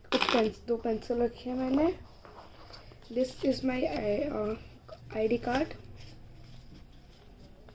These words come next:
मतलब फीस क्लियर-, clearance slip है, जो जिसके पास ये है बस उसके paper करने के लिए मिलता है। वैसे हमारे school में तो सारे बच्चों को paper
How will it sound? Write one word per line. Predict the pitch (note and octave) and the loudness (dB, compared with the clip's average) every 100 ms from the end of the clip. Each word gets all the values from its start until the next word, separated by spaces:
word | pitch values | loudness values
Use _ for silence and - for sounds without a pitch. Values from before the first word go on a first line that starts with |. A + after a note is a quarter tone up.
| - - - - - | -18 -18 -18 -16 -10
मतलब | A#3 B3 C4+ - - - - - | -4 2 2 0 -14 -16 -8 2
फीस | B3+ C4 | 4 6
क्लियर-, | C4+ A#3+ A#3+ A#3 | 8 10 10 8
clearance | B3 A#3+ B3 B3+ | 10 10 10 6
slip | - A#3+ A#3 C#4+ | 2 -2 2 2
है, | C#4+ | 8
जो | C4 B3+ - | 8 8 4
जिसके | A#3 - | 0 4
पास | C#4+ C#4 | 4 4
ये | B3+ D#4 | 6 8
है | |
बस | E4+ | 8
उसके | - A#3 B3+ | 6 0 4
paper | B3+ B3 | 4 4
करने | A3+ | 2
के | A#3 | 2
लिए | B3 | 2
मिलता | G#3+ G#3 D4+ | 2 4 2
है। | - - - - - | 0 -8 -14 -16 -10
वैसे | A#3+ - | -6 0
हमारे | C#4 B3+ B3 | 4 6 4
school | - A#3 | 2 0
में | C4 | 2
तो | |
सारे | C#4 B3+ | 4 4
बच्चों | A3+ A3+ A#3+ | 2 2 4
को | |
paper | A#3+ A#3 B3 | 4 4 2